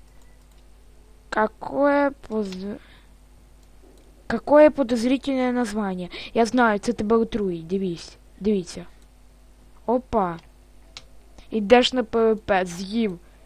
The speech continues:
Ідеш. <laughs> Лол. Так. Алмазні ботинки. Чи защита один?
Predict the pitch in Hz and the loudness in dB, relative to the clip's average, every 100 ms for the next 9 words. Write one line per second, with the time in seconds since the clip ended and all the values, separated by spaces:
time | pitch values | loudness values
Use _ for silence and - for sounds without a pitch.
0 | - - - - - - - 269 233 240 | -20 -20 -20 -20 -20 -20 -4 2 10 10
1 | 254 - - - - - - - - 571 | 10 2 -6 -14 -8 -6 -6 -4 0 4
2 | 523 480 392 226 226 214 208 220 - - | 6 4 6 8 12 12 12 12 12 12
3 | - - - - - - - - - - | 8 2 -4 -20 -20 -20 -20 -20 -20 -20
4 | - - - - - - - - - - | -20 -20 -20 -20 -20 -20 -20 -20 -20 -20
5 | - - - - - - - - - - | -20 -20 -20 -20 -20 -20 -20 -20 -20 -20
6 | - - - - - - - - - - | -20 -20 -20 -20 -20 -20 -20 -20 -20 -18
7 | - - - - - - - - - - | -20 -20 -20 -20 -20 -20 -20 -20 -6 0
8 | 214 190 - - - - - - - - | 0 -2 -6 -18 -20 -20 -20 -20 -20 -20
9 | - - - - - - - - - - | -20 -20 -20 -20 -20 -20 -20 -20 -20 -20
10 | - - 196 185 190 190 185 185 180 180 | -20 -12 -8 -6 -4 -4 -4 -6 -6 -10
11 | - 226 247 269 269 277 - - - - | -8 -6 -6 -10 -14 -18 -18 -20 -20 -20
12 | - - - - 190 196 - - 214 214 | -20 -20 -18 -10 -6 -6 -6 -8 -4 -2
13 | 202 190 175 170 | -2 -4 -8 -8